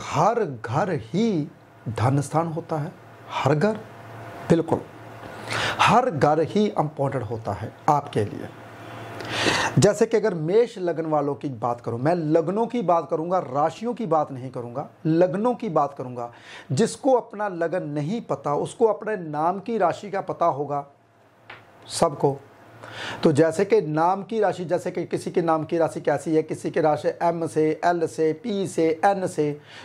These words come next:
जिस जिसकी नाम की राशि है, नाम की राशि का धन स्थान बनेगा जो मैं बोलूँगा।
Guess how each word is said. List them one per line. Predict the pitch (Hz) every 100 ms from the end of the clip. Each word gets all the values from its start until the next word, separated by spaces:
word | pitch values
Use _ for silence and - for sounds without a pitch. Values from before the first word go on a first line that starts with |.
| -
जिस | 117 262 196
जिसकी | 151 220 - 226
नाम | 175 156 156 185 214
की | 254 226
राशि | 165 139 160
है, | 135 139 135 135
नाम | 147 156 170 180 190
की | 190 208
राशि | 160 139 165
का | 151 165 175 - _ -
धन | 113 151 156
स्थान | 156 147 143 131
बनेगा | 131 131 135 170 -
जो | 143
मैं | 156 160
बोलूँगा। | 120 123 113 98